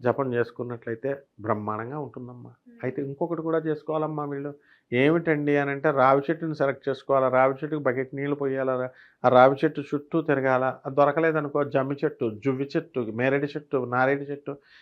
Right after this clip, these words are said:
Speaker 1: ఈ విధంగా దేవతా వృక్షాలు ఉన్నాయమ్మా, మేడి చెట్టు, వీటిలో ఏది దొరకకపోతే పల్లెటూర్లు కాబట్టి ఏదో ఒకటి ఉంటుంది కదా, దాని చుట్టూ ప్రదక్షిణలు చేసుకుంటే బ్రహ్మాండంగా లైఫ్ అయిపోతుందమ్మా. దసరా బుల్లోళ్ళు అయిపోతారమ్మా ఒక్కొక్కళ్ళు.
Speaker 2: చాలా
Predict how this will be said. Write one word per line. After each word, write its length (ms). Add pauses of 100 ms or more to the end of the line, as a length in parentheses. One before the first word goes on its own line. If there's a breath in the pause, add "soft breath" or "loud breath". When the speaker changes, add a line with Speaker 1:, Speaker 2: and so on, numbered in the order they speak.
(140 soft breath)
Speaker 1:
ఈ 120
విధంగా 360
దేవతా 520
వృక్షాలు 400
ఉన్నాయమ్మా, 440
మేడి 260
చెట్టు, 280
వీటిలో 500
ఏది 380
దొరకకపోతే 600
పల్లెటూర్లు 560
కాబట్టి 340 (420)
ఏదో 320
ఒకటి 160
ఉంటుంది 340
కదా, 300 (220)
దాని 200
చుట్టూ 320
ప్రదక్షిణలు 520
చేసుకుంటే 380
బ్రహ్మాండంగా 1200
లైఫ్ 320
అయిపోతుందమ్మా. 680
దసరా 320
బుల్లోళ్ళు 500
అయిపోతారమ్మా 560
ఒక్కొక్కళ్ళు. 800
Speaker 2:
చాలా 100